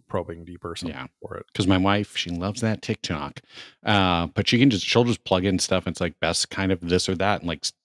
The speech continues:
Speaker 2: all these video, you know, TikTokers are like, "Here's the best things on Netflix if you like this, or Hulu if you like that," you know? So just out there hunting down more and more content, 'cause, yeah, not having cable is great,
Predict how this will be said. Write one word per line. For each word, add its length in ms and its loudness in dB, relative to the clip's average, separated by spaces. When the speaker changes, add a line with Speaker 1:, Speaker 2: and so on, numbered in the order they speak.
Speaker 2:
all 160 -2
these 220 2
video, 400 2
you 80 -2
know, 120 -2
TikTokers 580 -2
are 40 2
like, 140 2
"Here's 220 4
the 80 4
best 240 0
things 280 4
on 140 2
Netflix 460 0
if 100 -2
you 60 2
like 180 2
this, 400 6
or 140 -2
Hulu 340 2
if 40 -10
you 100 -20
like 160 2
that," 340 2
you 120 2
know? 140 0
So 220 2
just 320 -2
out 180 2
there 120 6
hunting 300 4
down 220 2
more 220 2
and 80 4
more 180 2
content, 580 -4
'cause, 440 -4
yeah, 280 2
not 140 2
having 260 4
cable 460 0
is 180 -6
great, 340 0